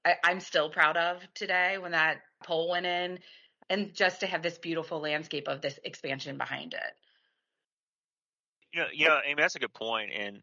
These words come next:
Speaker 2: it's kind of the cherry on top, if you will, if you think about the Grand Boulevard. And there were many things. I mean, again, it goes back to nimble, like Tom said. Honestly, I would argue our construction project was an evolution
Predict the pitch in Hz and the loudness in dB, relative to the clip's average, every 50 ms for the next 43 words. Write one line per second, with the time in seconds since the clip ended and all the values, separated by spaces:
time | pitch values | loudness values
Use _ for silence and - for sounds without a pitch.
0 | _ 104 101 98 - - - 165 143 110 101 - - 123 120 113 110 104 104 98 | _ -16 -14 -12 -6 0 2 2 2 2 0 0 0 2 2 2 0 -4 -4 -6
1 | 95 98 98 _ - - 101 104 104 101 98 - 107 107 - 110 107 104 104 104 | -6 -8 -10 _ -2 2 2 4 4 2 -2 -4 -8 -10 -10 -10 -10 -8 -8 -10
2 | 104 - 110 - 113 107 - 107 104 107 104 104 104 101 110 107 104 104 101 95 | -10 -10 -10 -8 -8 -8 -8 -6 -4 -4 -4 -4 -6 -6 -4 -4 -4 -4 -6 -6
3 | 104 113 143 139 117 98 98 98 95 98 101 101 101 110 131 156 156 127 110 104 | -6 -4 -4 -4 -2 -2 -2 0 0 0 -2 -2 0 0 0 0 0 0 -4 -4
4 | 107 117 123 127 123 117 - - - 120 117 120 117 107 101 104 - 104 104 107 | -2 0 0 0 -2 -4 -8 -6 -2 0 0 0 0 -2 -6 -10 -16 -14 -12 -12
5 | 104 107 120 113 104 - 107 107 110 107 - - 104 104 107 - - - 98 98 | -8 -4 -4 -4 -4 -2 -4 -4 -4 -4 -4 0 0 0 0 0 -4 -10 -10 -6
6 | 98 104 104 101 92 92 90 90 - _ - 95 98 101 - - 104 98 95 95 | -6 -6 -6 -6 -8 -10 -10 -10 -12 _ -4 -2 -2 -2 0 -2 -2 -2 -2 -4
7 | - - 107 98 - _ _ _ _ - 151 - 190 - - - 120 120 160 233 | -6 -4 -4 -4 -4 _ _ _ _ 4 6 6 6 4 2 0 -2 -2 -2 -2
8 | 240 175 135 127 139 143 147 160 175 190 - - - - - - - - 131 151 | -2 0 0 0 0 0 0 -2 -2 -2 -4 -10 -20 -20 -20 -12 -4 0 2 2
9 | 180 214 240 240 240 220 196 - _ - - 151 139 - - 151 151 147 - - | 2 2 0 0 -2 -2 -6 -10 _ -10 -10 -6 -6 -4 0 2 2 2 2 0
10 | - 127 113 - - 120 113 110 107 107 110 104 101 - 110 110 110 117 113 120 | -4 -4 -2 0 0 2 2 2 0 -2 -4 -6 -6 -6 -6 -4 -2 0 2 2
11 | 143 143 139 123 113 117 139 131 131 - - 180 175 185 190 | 2 2 0 -4 -6 -4 -2 -2 -2 -2 -4 -6 -6 -6 -8